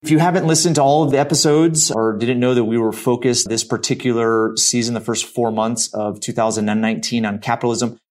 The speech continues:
go back and check out those old episodes. You can go to the wealth standard dot com, or obviously check it out on Spotify or iTunes.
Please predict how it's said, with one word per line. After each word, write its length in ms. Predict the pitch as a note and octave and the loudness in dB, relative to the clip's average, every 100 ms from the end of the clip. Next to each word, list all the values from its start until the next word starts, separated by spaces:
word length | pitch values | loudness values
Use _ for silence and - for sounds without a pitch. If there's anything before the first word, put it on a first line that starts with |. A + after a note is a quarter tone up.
| - | -2
go 100 | C3+ | 0
back 220 | C#3+ C#3+ | 0 -2
and 80 | B2 | -4
check 160 | C3+ | -2
out 100 | A#2+ | -2
those 260 | A#2 G#2+ - | -4 -6 -4
old 260 | A2+ A2+ A2 | -4 -2 -4
episodes. 640 | C#3 C#3 D#3+ D#3 D3 - | -2 0 2 2 2 -2
You 80 | B2 | -2
can 100 | A2 | -2
go 100 | A#2 | 0
to 60 | A2+ | 0
the 80 | G#2+ | 2
wealth 240 | A#2+ A#2+ | 2 0
standard 560 | - B2+ A#2 A#2 A#2+ A#2+ | -2 -2 0 0 -2 0
dot 240 | G#2 - | -2 -2
com, 440 | C3+ D#3 F3 F#3+ F#3 _ _ | -2 0 0 -2 -8 _ _
or 160 | A2+ C#3+ | 0 2
obviously 300 | D#3 C#3+ C#3 | 2 0 0
check 180 | C#3+ | 0
it 60 | B2+ | 0
out 160 | B2+ G#2+ | 0 0
on 100 | G#2+ | -4
Spotify 560 | - B2 A#2 A#2 G#2+ | 0 0 0 0 2
or 60 | G#2 | 2
iTunes. 640 | A2 A2+ A2+ A2 A2+ A2 | 2 0 -2 0 -2 -2